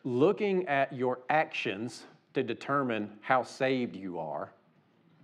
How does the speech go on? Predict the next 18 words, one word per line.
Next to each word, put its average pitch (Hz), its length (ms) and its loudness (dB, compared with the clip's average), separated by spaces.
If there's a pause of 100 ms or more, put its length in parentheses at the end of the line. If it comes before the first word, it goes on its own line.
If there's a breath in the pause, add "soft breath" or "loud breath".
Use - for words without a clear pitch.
(480)
and 131 260 -4
thinking 202 460 4
that 131 260 0
God 160 500 4
is 117 140 0
relating 131 560 2
to 110 220 -4
us 98 260 -2
based 151 420 0
on 131 200 0
our 107 100 2
physical 139 680 0
existence 98 580 -6
rather 101 240 0
than 95 160 -6
our 92 120 -4
spiritual 87 640 -4
existence. - 680 -18